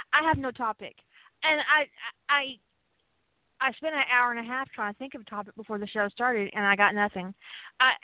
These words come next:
you know, there's just nothing absolutely that's really super interesting.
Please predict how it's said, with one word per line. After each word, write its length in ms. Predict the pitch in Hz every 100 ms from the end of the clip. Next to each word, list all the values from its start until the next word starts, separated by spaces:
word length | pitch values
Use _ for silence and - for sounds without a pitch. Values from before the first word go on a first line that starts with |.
| _ -
you 100 | 285
know, 180 | 269 254
there's 180 | 262
just 140 | 254 254
nothing 300 | 262 247 226
absolutely 560 | 226 226 220 220 208
that's 140 | 202 - 208
really 540 | 208 220 233 233 226
super 260 | 233 214 214
interesting. 520 | 214 226 214 196 185